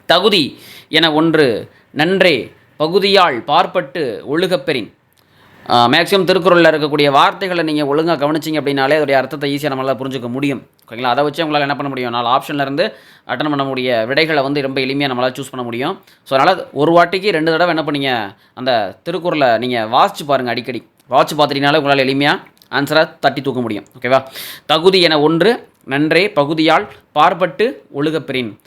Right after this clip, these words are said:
அதாவது, அந்தந்த பகுதி தோறும் முறையோடு பொருந்தி ஒழுகப்பெற்றால் நடுவுநிலைமை என்று கூறப்படும் அறம்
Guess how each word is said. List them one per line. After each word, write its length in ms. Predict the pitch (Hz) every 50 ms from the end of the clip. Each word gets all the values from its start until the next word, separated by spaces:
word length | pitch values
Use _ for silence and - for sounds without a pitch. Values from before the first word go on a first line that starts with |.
| _ _ _ _ -
அதாவது, 400 | 110 123 123 127 143 196 226 - - - - - - - - - - - -
அந்தந்த 520 | - - 170 208 247 254 269 254 233 226 185 160 143 117 104 87 78 78 -
பகுதி 400 | - 151 165 180 214 196 214 185
தோறும் 440 | 165 180 185 185 180 143 113 - - _ -
முறையோடு 640 | 131 135 147 160 185 190 196 208 214 226 226 185
பொருந்தி 600 | 170 175 175 180 196 208 202 180 170 127 - - _ _ _ - _ _ _ _ _ _ _ _ _ -
ஒழுகப்பெற்றால் 840 | 185 185 196 208 202 196 180 - - 135 120 - 135 143 185 233 - - - _ _ _ - -
நடுவுநிலைமை 840 | 151 175 220 254 247 233 208 202 202 196 185 151 120 104 - -
என்று 300 | - 147 156 151 151 139
கூறப்படும் 600 | - 165 180 175 147 165 151 147 131 120 - -
அறம் 500 | - 127 156 175 180 160 135 113 101